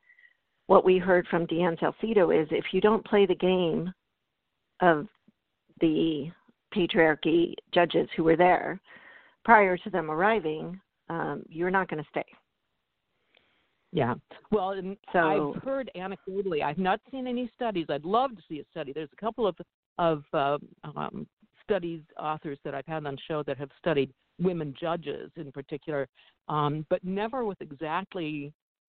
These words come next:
Speaker 2: the same, uh, approach of, are the women judges doing this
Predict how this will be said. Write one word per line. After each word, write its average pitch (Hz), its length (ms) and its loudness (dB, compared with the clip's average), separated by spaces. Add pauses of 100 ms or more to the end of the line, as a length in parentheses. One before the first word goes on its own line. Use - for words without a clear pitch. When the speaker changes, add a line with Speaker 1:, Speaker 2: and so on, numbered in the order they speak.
(360)
Speaker 2:
the 160 220 2
same, 180 420 -4 (480)
uh, 160 200 -10
approach 170 580 -2 (180)
of, 156 340 0 (400)
are 190 300 2
the 156 160 -4
women 214 580 -4 (140)
judges 139 640 -4 (960)
doing 196 280 4
this 175 120 -4